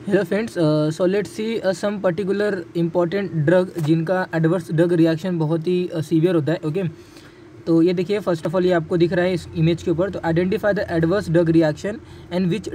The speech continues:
drug is responsible for this kind of act। ओके, तो ये जो आपको दिख रहा है discoloration of teeth आपको दिख रहा है, येलो कलर और येलो discoloration of teeth, uh, आपको इमेज में क्लियर विजिबल हो रहा है।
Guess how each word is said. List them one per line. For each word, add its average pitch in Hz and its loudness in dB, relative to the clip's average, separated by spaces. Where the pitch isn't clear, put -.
drug 196 2
is 220 -2
responsible 175 0
for 175 2
this 165 2
kind 156 0
of 151 -8
act। 131 -8
ओके, 170 -4
तो 170 2
ये 175 6
जो 185 -2
आपको 175 -2
दिख 185 -2
रहा 202 0
है 226 -2
discoloration 185 -2
of 185 -2
teeth 185 -2
आपको 175 0
दिख 165 4
रहा 170 0
है, 175 -4
येलो 160 4
कलर 170 2
और 160 -2
येलो 165 4
discoloration 165 0
of 165 0
teeth, 170 0
uh, - -8
आपको 147 -2
इमेज 160 4
में 165 0
क्लियर 165 4
विजिबल 156 2
हो 170 4
रहा 175 0
है। 240 -6